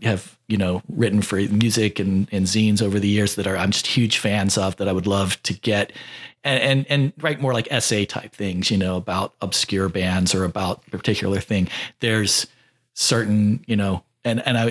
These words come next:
and not just music, it'll probably, I wanna have some things about, like, specific weird niche, obscuro art and culture type things as well. You know, I feel like I can marry those two together and make a really cool piece. So that's, that's a, that's a big one.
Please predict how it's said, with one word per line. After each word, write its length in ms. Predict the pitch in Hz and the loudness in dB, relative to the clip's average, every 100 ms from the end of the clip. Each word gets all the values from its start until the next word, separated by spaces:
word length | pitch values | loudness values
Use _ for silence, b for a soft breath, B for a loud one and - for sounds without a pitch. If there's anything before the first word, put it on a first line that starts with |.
| 117 | 0
and 180 | 123 | 0
not 220 | 123 151 151 | 0 0 0
just 160 | 127 | 0
music, 260 | 131 123 120 | 0 0 0
it'll 80 | 113 | -4
probably, 420 | - 123 123 113 | -2 -2 0 0
I 120 | 120 | 2
wanna 180 | 120 120 | 2 4
have 160 | 110 | 2
some 140 | - 104 | 0 0
things 200 | 110 104 | 0 0
about, 360 | 101 101 98 | -2 -2 -4
like, 220 | 101 101 - | -4 -4 -2
specific 680 | - - 104 104 - 95 | -4 -2 -2 -2 -2 -4
weird 340 | 98 104 98 104 | 0 0 0 0
niche, 480 | 104 101 - - - | 2 4 2 -2 -6
obscuro 760 | 95 98 - - 104 101 95 - | -4 -2 -2 0 2 2 2 0
art 280 | 101 95 - _ - | -2 -2 -8 _ -10
and 320 | 101 98 98 98 | -2 2 2 0
culture 360 | 104 92 104 | -2 0 -2
type 260 | 90 104 107 | 0 -2 -2
things 260 | 113 110 | 0 2
as 140 | 117 107 | 0 0
well. 340 | 113 117 143 B - | 0 0 0 B -16
You 180 | - 110 | -6 -2
know, 60 | 104 | 0
I 80 | |
feel 240 | 104 - 107 | 0 0 0
like 180 | 107 - | 0 -2
I 80 | 110 | -4
can 160 | - | 0
marry 220 | 104 104 | 2 2
those 240 | 98 98 - | 0 0 -2
two 80 | 104 | -2
together 300 | 95 104 101 | 0 2 2
and 60 | |
make 120 | 98 | 0
a 60 | - | 0
really 180 | 98 98 | -2 -2
cool 280 | - 98 90 | -2 -2 -2
piece. 300 | - 95 90 | -2 0 0
So 140 | - | 0
that's, 260 | 117 147 - | -2 -2 -4
that's 220 | 156 156 | -4 -2
a, 160 | 151 - | -2 -2
that's 200 | 139 135 | -4 -2
a 40 | |
big 180 | 123 123 | -2 0
one. 200 | 117 107 | 2 0